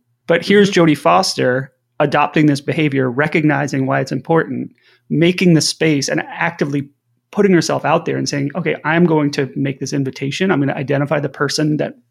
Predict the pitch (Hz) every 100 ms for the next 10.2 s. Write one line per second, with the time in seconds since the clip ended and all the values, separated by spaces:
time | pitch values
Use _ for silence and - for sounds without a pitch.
0 | - 156 151 143 135 - 127 127 - 156
1 | 151 139 131 135 160 180 180 175 165 196
2 | 240 247 _ _ _ _ _ 156 151 -
3 | - - - 147 151 147 147 143 135 131
4 | 127 139 139 190 220 - _ _ _ _
5 | _ _ _ 165 190 226 214 165 160 185
6 | 285 302 - _ - 240 - - 170 185
7 | 190 214 262 - - _ _ _ _ _
8 | - 494 - 403 _ - 605 440 330 285
9 | - 440 277 294 339 320 302 247 208 185
10 | 175